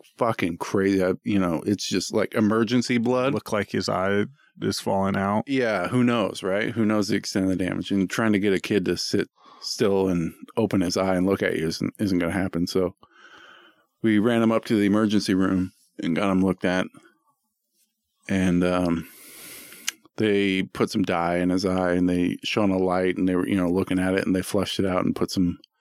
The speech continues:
Speaker 1: antibiotic cream on it. But it was just the, um, just the eyelid,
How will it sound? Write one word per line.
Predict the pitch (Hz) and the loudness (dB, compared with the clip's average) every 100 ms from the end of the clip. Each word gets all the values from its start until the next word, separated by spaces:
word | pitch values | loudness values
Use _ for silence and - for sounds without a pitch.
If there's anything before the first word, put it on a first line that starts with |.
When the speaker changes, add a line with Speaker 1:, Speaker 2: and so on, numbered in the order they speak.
| _ _ _ _ _ _ - | _ _ _ _ _ _ -4
Speaker 1:
antibiotic | 113 98 98 92 95 | 0 2 2 0 0
cream | - 95 90 | 0 2 2
on | 87 | 2
it. | 95 - _ - _ _ _ _ _ _ _ _ _ - | 0 -2 _ -20 _ _ _ _ _ _ _ _ _ -2
But | 110 110 | 2 2
it | 113 | 2
was | 113 - | 2 2
just | 123 117 - | 0 0 0
the, | 107 101 101 | 0 4 4
um, | 95 92 85 - _ _ _ 160 | 2 0 -2 -6 _ _ _ -2
just | 117 - | -2 0
the | 87 | 0
eyelid, | 92 82 76 | 0 0 -2